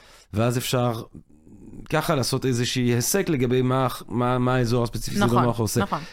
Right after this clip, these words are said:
Speaker 1: עכשיו, אם אנחנו מסתכלים על אנשים כאלה שעברו, אה, פגיעות מוחיות כאלה ואחרות, ויש להם קשיי זיכרון, את אומרת, זה לא, גם אז אנחנו לא מוצאים שזה תלוי במקום ספציפי, זה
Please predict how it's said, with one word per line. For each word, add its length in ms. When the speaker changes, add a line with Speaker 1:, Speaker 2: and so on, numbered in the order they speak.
Speaker 1:
עכשיו, 200
אם 120
אנחנו 180
מסתכלים 380
על 80
אנשים 380
כאלה 240
שעברו, 720
אה, 160
פגיעות 260
מוחיות 360
כאלה 260
ואחרות, 560
ויש 180
להם 240
קשיי 320
זיכרון, 400
את 100
אומרת, 320
זה 180
לא, 400
גם 220
אז 280
אנחנו 320
לא 160
מוצאים 480
שזה 280
תלוי 340
במקום 340
ספציפי, 480
זה 180